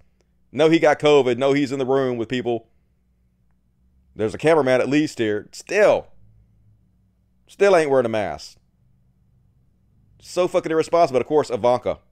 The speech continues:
Nothing can stop him from working for the American people. Relentless. And here's the thing, folks.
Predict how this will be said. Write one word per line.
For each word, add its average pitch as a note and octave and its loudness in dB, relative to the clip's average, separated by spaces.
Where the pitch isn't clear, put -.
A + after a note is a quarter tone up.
Nothing D4+ 0
can G#3 -4
stop C4 -2
him B3+ 0
from F#3+ -2
working C4 2
for G#3 -6
the G3+ 2
American A3+ 0
people. A#3+ 0
Relentless. G3 0
And E3 -2
here's D4 -8
the C4 -18
thing, E3 -6
folks. - -6